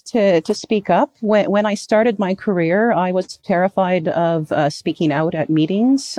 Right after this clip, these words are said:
Um, so I made, uh, an effort to chair meetings 'cause it was a good experience to, to get out there in front of people. And, um, never be afraid to ask a question.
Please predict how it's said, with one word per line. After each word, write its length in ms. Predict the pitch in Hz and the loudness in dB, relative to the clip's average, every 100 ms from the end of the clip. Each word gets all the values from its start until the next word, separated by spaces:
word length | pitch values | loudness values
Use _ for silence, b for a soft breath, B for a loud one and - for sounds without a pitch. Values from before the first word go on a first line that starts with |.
| - | -2
Um, 420 | 170 160 160 160 B B - | 0 0 0 -4 B B -8
so 160 | - | 0
I 60 | 226 | 2
made, 340 | 226 226 214 | 2 2 0
uh, 220 | 196 180 - | 2 2 2
an 160 | 170 - | 0 -2
effort 560 | 151 - 226 277 - - | -4 -4 -4 -6 -12 -12
to 520 | - 190 170 160 139 | -4 0 2 0 -2
chair 280 | - 208 240 | -2 0 2
meetings 600 | 196 143 143 147 233 - | 2 0 -2 -2 -4 -4
'cause 360 | - - - - - | -10 -10 -12 -14 -10
it 100 | - | -6
was 160 | 170 | -4
a 100 | 151 | -2
good 220 | 151 160 165 | -2 0 -2
experience 640 | - - 226 214 208 - | -4 0 2 2 0 -2
to, 180 | - 226 | -2 -2
to 80 | 156 | 0
get 160 | 160 165 | 2 2
out 100 | 139 | 2
there 140 | 160 | 0
in 60 | 151 | 0
front 200 | 175 175 | 0 0
of 100 | - | 0
people. 460 | 185 156 160 180 B B B B - | -2 -2 -2 -4 B B B B -2
And, 480 | 196 190 185 190 160 | 2 2 2 2 0
um, 320 | 175 185 185 | 0 2 2
never 280 | 208 269 330 | 2 2 2
be 120 | 294 | 2
afraid 400 | 262 - 202 214 | 0 0 0 0
to 100 | 202 | -2
ask 300 | 170 170 - | -4 -6 -4
a 80 | 175 | -6
question. 540 | - 151 - 123 123 | -4 -6 -4 -6 -6